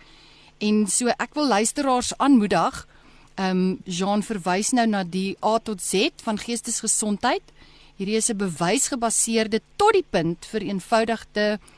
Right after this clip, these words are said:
vinnige verwysingsgids met effektiewe bewysgebaseerde selfhelpstrategieë vir goeie geestesgesondheid. En Jean, ehm, toe jy met ons gesels het oor veerkragtigheid, toe was een van die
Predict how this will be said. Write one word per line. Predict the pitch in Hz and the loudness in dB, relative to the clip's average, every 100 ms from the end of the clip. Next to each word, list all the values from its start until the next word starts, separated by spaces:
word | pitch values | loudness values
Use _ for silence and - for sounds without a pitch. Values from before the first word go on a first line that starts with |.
| - | -20
vinnige | - - 285 381 302 | -16 -4 4 4 4
verwysingsgids | 269 247 170 170 185 214 190 - - 202 - | -2 -4 -2 -2 -2 -2 -2 -2 -2 -4 -4
met | 185 - | -6 -8
effektiewe | 202 - - 277 262 269 240 | -8 -10 -8 -4 0 0 0
bewysgebaseerde | 190 165 160 175 - 214 190 - 196 185 180 | -4 -4 -2 -2 -2 -4 -6 -4 -4 -4 -4
selfhelpstrategieë | - 262 233 233 143 156 185 - 196 - 185 - 196 190 | -2 2 2 0 -2 -2 -2 -6 -8 -6 -6 -6 -4 -4
vir | 190 | -8
goeie | - 202 190 | -8 -4 -4
geestesgesondheid. | - 247 240 233 - 220 196 185 156 143 - - - - - - | -2 -2 -2 -4 -2 -2 -2 -2 -4 -6 -8 -20 -20 -20 -20 -2
En | 269 262 | 4 4
Jean, | 180 285 285 208 269 - - - - - | 6 6 6 6 4 2 -8 -20 -14 0
ehm, | 247 254 254 262 247 | 4 6 8 8 6
toe | - 339 | 2 2
jy | 247 269 | 4 4
met | 359 | 2
ons | 403 403 | -2 -2
gesels | 349 - 302 302 | 0 4 4 4
het | - 262 | 2 0
oor | 277 | 0
veerkragtigheid, | 262 - 277 269 - 302 294 - 311 196 170 - - - - - | 0 2 2 2 0 -2 0 -2 -2 0 -2 -4 -12 -20 -20 -10
toe | 262 | -4
was | 277 - | -2 0
een | 277 285 | 2 4
van | 311 | 6
die | 302 | 4